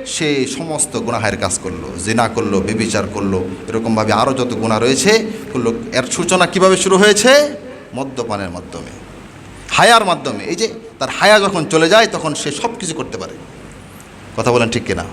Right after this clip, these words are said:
সে সব কিছু করতে পারে, তার মধ্যে আর কোনো কিছু বাধা সৃষ্টি হয় না। এই জন্য বা এই বিষয়টা লক্ষ্য রাখা দরকার, আমাদের মধ্যে হায়া থাকা দরকার। আর সব থেকে বেশি কাকে আমরা লজ্জা করব?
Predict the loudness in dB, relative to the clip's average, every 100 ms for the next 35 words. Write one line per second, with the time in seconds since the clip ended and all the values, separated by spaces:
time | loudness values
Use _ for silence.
0 | -14 -18 -8 -4 0 0 0 -2 0 0
1 | -2 -4 -4 -8 -14 -18 0 2 4 2
2 | 2 4 4 4 2 -4 -2 -4 -2 0
3 | 4 4 4 2 -2 -8 -8 -8 -6 -4
4 | -2 -2 -4 -4 -6 -8 -10 -14 -14 -4
5 | -2 0 -2 -2 -2 0 -2 -2 -2 -2
6 | -2 -4 -2 -2 -4 -6 -16 -8 -2 2
7 | 2 2 0 0 -2 -4 -14 -2 4 4
8 | 2 -2 -2 -2 0 0 0 -2 -6 -6
9 | -6 -2 -2 0 0 -2 -6 -4 -2 2
10 | 4 4 2 2 0 -2 0 2 2 2